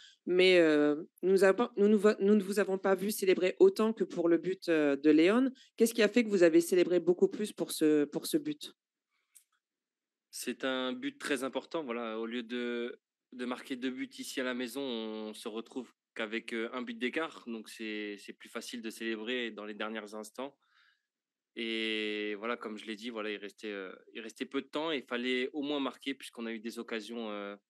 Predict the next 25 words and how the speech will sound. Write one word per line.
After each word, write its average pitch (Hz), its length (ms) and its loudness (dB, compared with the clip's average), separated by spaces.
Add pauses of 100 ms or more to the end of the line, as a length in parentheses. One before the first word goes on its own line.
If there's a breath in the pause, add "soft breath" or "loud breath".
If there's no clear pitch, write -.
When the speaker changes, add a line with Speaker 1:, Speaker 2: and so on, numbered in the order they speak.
(680)
Speaker 2:
on 107 80 -12
a 110 60 -6
eu 110 60 -8
beaucoup 123 280 -6
d'occasions 131 640 -4
et 110 360 -8
voilà, 104 280 -10
on 101 100 -12
n'a 101 120 -12
pas 107 380 -10 (140)
trop 120 180 -10
tiré 117 300 -8
au 113 80 -6
but. 131 420 -12 (300)
Et 107 80 -20
voilà, 101 200 -18
ce, 104 220 -14
ce 107 160 -16
but 107 240 -16
vient, 101 380 -12 (500)
vient 104 220 -10
à - 20 -6
un 101 60 -8
bon 110 160 -8
moment. 107 340 -8